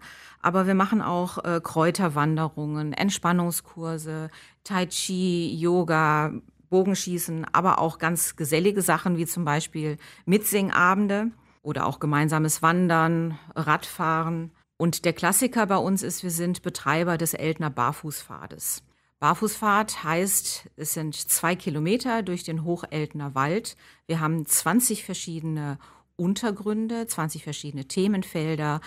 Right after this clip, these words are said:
Balancierfelder oder Baumelbänke. Also das ist schon schön. Jetzt zu der Jahreszeit, gebe ich natürlich zu, nur für abgehärtete <laughs> Hörer.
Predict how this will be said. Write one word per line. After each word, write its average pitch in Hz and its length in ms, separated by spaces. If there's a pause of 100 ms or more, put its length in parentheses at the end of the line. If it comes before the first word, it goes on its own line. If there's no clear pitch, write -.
(240)
Balancierfelder 156 1300 (240)
oder 202 180
Baumelbänke. 156 1000 (360)
Also 160 180
das 170 220
ist - 100
schon 170 180
schön. 175 380
Jetzt 170 340
zu 208 120
der 185 80
Jahreszeit, 190 840
gebe 170 180
ich - 120
natürlich 151 420
zu, 254 420
nur 196 240
für - 220
abgehärtete 214 840
<laughs> - 0
Hörer. 196 420